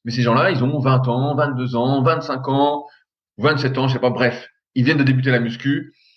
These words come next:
vous savez pas longtemps qu'ils en font, ou ils ont pas de déséquilibre, et en fait, ils ne comprennent pas, ils prennent leur cas pour une généralité,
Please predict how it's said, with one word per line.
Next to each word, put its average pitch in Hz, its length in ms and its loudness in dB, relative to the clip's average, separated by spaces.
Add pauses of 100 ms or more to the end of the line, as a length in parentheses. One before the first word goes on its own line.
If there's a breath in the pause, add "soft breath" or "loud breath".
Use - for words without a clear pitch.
(120 soft breath)
vous 110 80 -14
savez 110 140 2
pas 170 120 4
longtemps 151 200 0
qu'ils 127 140 -2
en 117 80 2
font, 170 300 -4 (200)
ou 131 80 4
ils 120 80 4
ont 113 80 0
pas - 100 2
de - 60 -2
déséquilibre, 139 720 -4
et 131 80 2
en 127 40 4
fait, 185 160 0
ils 139 60 0
ne 226 60 0
comprennent 202 360 -2
pas, - 400 -4 (140)
ils 233 80 -4
prennent 202 200 0
leur 151 120 0
cas 202 120 0
pour 156 120 -4
une 131 60 4
généralité, 131 640 0